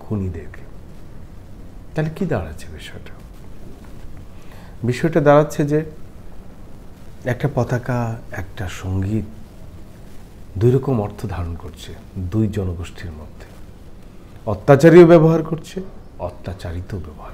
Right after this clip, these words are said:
করছে, এবং ultimately জাতীয় সঙ্গীতের অপব্যবহারই হচ্ছে।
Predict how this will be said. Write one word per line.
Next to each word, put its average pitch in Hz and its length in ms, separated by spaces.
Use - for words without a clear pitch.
করছে, - 300
এবং 95 300
ultimately 113 560
জাতীয় 95 320
সঙ্গীতের 113 600
অপব্যবহারই 90 800
হচ্ছে। 95 400